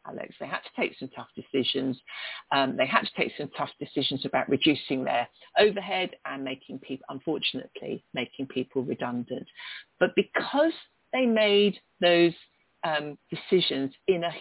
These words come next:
humane way, the feedback that they've had from their workforce has been entirely positive. Um, and even, and now they've actually managed to take back, as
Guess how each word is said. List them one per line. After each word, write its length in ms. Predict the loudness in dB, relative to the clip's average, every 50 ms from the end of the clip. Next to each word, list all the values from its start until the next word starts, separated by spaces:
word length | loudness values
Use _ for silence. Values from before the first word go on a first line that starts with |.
| -2
humane 720 | 0 2 2 2 0 -2 -4 -6 -6 -6 -8 -10 -10 -10 -8
way, 600 | -8 -6 -6 -6 -8 -8 -8 -4 -4 -4 -4 -6 _ _ _ _ _ _ _ _ _ _ _ 2
the 360 | 4 4 4 4 2 -2 -6 -12 -18 -6 -4
feedback 500 | 0 2 2 2 2 0 -6 -8 -10 -10 _
that 140 | -10 -6 -6
they've 220 | -4 -4 -6 -8
had 240 | -10 -8 -8 -8 -8 -8 -8
from 160 | -6 -6 -4
their 140 | -4 -4 -2
workforce 540 | -2 -2 -2 -2 -4 -8 -8 -8 -8 -4 0
has 120 | -2 -2 2 _
been 140 | 2 2 2 2 0
entirely 720 | 0 0 0 -4 -8 -8 -4 -2 0 2 4 4 2 0
positive. 720 | -2 -4 -6 -6 -6 -6 -10 -10 -10 -10 -10 -8 -8 -10 -12 -16 _ _ _ -20 -18 -18 -18 -10 _ 4
Um, 340 | 6 6 8 8 8 6 4 2 -8 -20 _ _ _ _ _ _ 2 4
and 260 | 6 6 6 4 4 0 _ _ _ _
even, 460 | 4 6 6 6 6 4 2 0 0 2
and 180 | 2 4 4 4
now 260 | 4 4 4 4 2
they've 220 | 2 2 2 4 2
actually 280 | 2 2 0 0 2
managed 320 | 2 2 0 0 -2 -2 -4
to 60 | -6 -6 -4
take 280 | -2 -2 -2 -2 0 _
back, 380 | 2 4 4 4 2 0 -6 -8 _
as 160 | -2 -2 -2